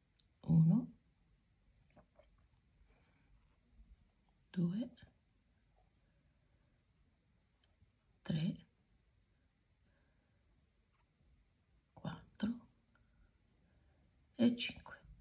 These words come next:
Rifacciamo quello che abbiamo fatto prima. Sulla prima maglia alta infiliamo in questa maniera l'uncinetto, prendiamo e tiriamo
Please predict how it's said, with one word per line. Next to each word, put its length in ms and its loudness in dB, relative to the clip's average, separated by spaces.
Rifacciamo 680 4
quello 160 4
che 80 4
abbiamo 280 8
fatto 340 2
prima. 300 -4
Sulla 260 8
prima 280 12
maglia 360 8
alta 440 2
infiliamo 960 8
in 140 6
questa 300 4
maniera 580 2
l'uncinetto, 960 2
prendiamo 840 2
e 160 2
tiriamo 640 0